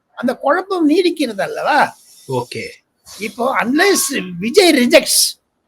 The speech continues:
Speaker 1: விஜய் இன்னைக்கு சாயங்காலம் Twitter போட போறான்னு நான் கேள்விப்பட்டேன். மூன்று Twitter போட போறாங்க அப்படின்னுட்டு விஜயினுடைய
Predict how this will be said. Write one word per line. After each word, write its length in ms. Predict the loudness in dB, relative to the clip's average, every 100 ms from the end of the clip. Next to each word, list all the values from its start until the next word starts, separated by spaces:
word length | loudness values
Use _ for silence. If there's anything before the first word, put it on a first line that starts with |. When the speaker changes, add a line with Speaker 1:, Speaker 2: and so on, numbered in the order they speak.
| _ -4
Speaker 1:
விஜய் 300 | -2 2 2
இன்னைக்கு 280 | 4 2 0
சாயங்காலம் 440 | -2 0 0 0
Twitter 280 | 0 0 0 2
போட 160 | 0
போறான்னு 340 | 0 -2 0 -2
நான் 140 | 2
கேள்விப்பட்டேன். 580 | 2 2 -2 -4 -6 -10
மூன்று 380 | -2 0 0 -2
Twitter 340 | -6 -6 -6 -4
போட 160 | -4 -4
போறாங்க 380 | -4 -4 -4 -4
அப்படின்னுட்டு 580 | -6 -6 -6 -6 -4 0 0 -2 _ _ _ -8
விஜயினுடைய 540 | -2 0 2 2 0